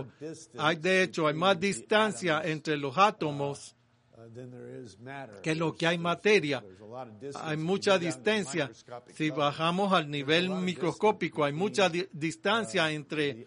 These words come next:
Speaker 1: atoms that
Speaker 2: entre
Speaker 1: make up
Speaker 2: los átomos que
Speaker 1: material that are
Speaker 2: componen el
Speaker 1: orbiting
Speaker 2: material
Speaker 1: around
Speaker 2: que
Speaker 1: and
Speaker 2: están
Speaker 1: electrons
Speaker 2: orbitando
Speaker 1: and
Speaker 2: alrededor y electrones
Speaker 1: protons
Speaker 2: y
Speaker 1: and so on
Speaker 2: protones
Speaker 1: and so
Speaker 2: y
Speaker 1: forth.
Speaker 2: <laughs> así
Speaker 1: Uh,
Speaker 2: sucesivamente.
Speaker 1: and, and it's <coughs> in a similar way when
Speaker 2: Y
Speaker 1: we
Speaker 2: en
Speaker 1: look
Speaker 2: una
Speaker 1: out into
Speaker 2: manera
Speaker 1: space,
Speaker 2: similar, cuando vemos
Speaker 1: most of
Speaker 2: afuera en el
Speaker 1: space
Speaker 2: espacio,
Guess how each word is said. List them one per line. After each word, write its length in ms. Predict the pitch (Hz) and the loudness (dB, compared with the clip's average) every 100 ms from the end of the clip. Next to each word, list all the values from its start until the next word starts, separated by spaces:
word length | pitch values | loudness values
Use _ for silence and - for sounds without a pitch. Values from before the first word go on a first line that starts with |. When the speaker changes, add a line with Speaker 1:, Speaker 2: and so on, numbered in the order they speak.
| 123 | -12
Speaker 1:
atoms 500 | 143 147 117 113 - | -10 -12 -14 -18 -6
that 80 | 165 | -6
Speaker 2:
entre 220 | 160 165 | -2 -2
Speaker 1:
make 80 | 156 | 0
up 40 | 147 | 0
Speaker 2:
los 100 | 175 | 4
átomos 500 | 165 147 185 196 - | 4 2 2 0 0
que 100 | 175 | -2
Speaker 1:
material 20 | |
that 20 | |
are 40 | |
Speaker 2:
componen 580 | 175 151 - 165 170 185 | -2 -4 0 0 0 0
el 40 | 185 | 0
Speaker 1:
orbiting 100 | 170 | 0
Speaker 2:
material 400 | 160 165 165 226 | 0 0 2 4
Speaker 1:
around 80 | 214 | 4
Speaker 2:
que 80 | 165 | 0
Speaker 1:
and 80 | 139 | 0
Speaker 2:
están 160 | 170 175 | 0 2
Speaker 1:
electrons 140 | 175 160 | 2 0
Speaker 2:
orbitando 500 | 156 156 170 170 185 | -4 0 0 2 0
Speaker 1:
and 80 | |
Speaker 2:
alrededor 460 | 160 156 151 180 190 | 0 0 0 0 0
y 60 | 170 | 0
electrones 680 | 147 143 185 208 202 170 117 | -2 -4 -2 0 2 0 -4
Speaker 1:
protons 380 | 107 - - 196 | -12 -18 -8 -4
Speaker 2:
y 60 | |
Speaker 1:
and 0 | |
so 0 | |
on 100 | 170 | -2
Speaker 2:
protones 540 | - 151 - 202 202 156 | 2 0 4 4 4 0
Speaker 1:
and 100 | 135 | -4
so 140 | - | -8
Speaker 2:
y 40 | - | -10
Speaker 1:
forth. 260 | - - | -10 0
Speaker 2:
<laughs> 120 | 226 - | 2 2
así 120 | 226 | -2
Speaker 1:
Uh, 80 | - | -4
Speaker 2:
sucesivamente. 920 | 165 170 135 202 185 190 233 - 131 | -4 -4 -2 0 0 0 -4 -4 -10
Speaker 1:
and, 80 | 120 123 | -10 -16
and 100 | - | -18
it's 300 | - - - _ _ - | -20 -20 -20 _ _ -2
<coughs> 540 | - 587 605 - - | 0 0 0 -4 -10
in 140 | 127 120 | -14 -14
a 40 | |
similar 540 | - 160 151 147 131 123 | -14 -10 -8 -8 -10 -8
way 320 | 151 185 147 | -6 -8 -8
when 120 | 131 | -6
Speaker 2:
Y 80 | 151 | -2
Speaker 1:
we 60 | |
Speaker 2:
en 80 | 160 | 0
Speaker 1:
look 160 | 139 - | -2 -4
Speaker 2:
una 80 | 175 | 0
Speaker 1:
out 80 | 180 | 2
into 60 | 156 | 2
Speaker 2:
manera 360 | 147 165 175 | 2 2 2
Speaker 1:
space, 100 | 160 160 | 2 -2
Speaker 2:
similar, 360 | 151 147 185 185 | -4 2 2 2
cuando 300 | 160 139 135 | -2 -2 -2
vemos 260 | 160 175 175 | -2 -2 -2
Speaker 1:
most 80 | 165 | -2
of 40 | |
Speaker 2:
afuera 280 | 165 180 180 | -2 -2 -2
en 100 | 175 | -2
el 120 | 151 | -4
Speaker 1:
space 100 | 151 | -4
Speaker 2:
espacio, 420 | - 202 - 165 | 0 0 0 -8